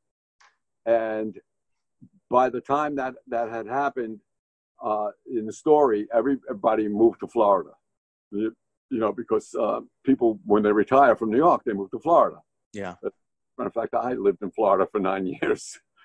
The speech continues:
Speaker 1: before I moved back to New York. Um, but, uh, the, the recording process was, uh,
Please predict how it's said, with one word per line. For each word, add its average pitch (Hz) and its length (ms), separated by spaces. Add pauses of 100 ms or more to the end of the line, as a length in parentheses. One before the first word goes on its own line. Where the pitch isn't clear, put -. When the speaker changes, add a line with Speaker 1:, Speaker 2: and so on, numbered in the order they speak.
(140)
Speaker 1:
before 113 280
I 110 40
moved 98 220
back 113 200
to 113 100
New 101 100
York. 101 280 (440)
Um, 117 360 (720)
but, 151 200 (840)
uh, 131 200
the, 135 220 (140)
the 127 120 (240)
recording 160 420
process 117 560 (340)
was, 127 320
uh, 120 200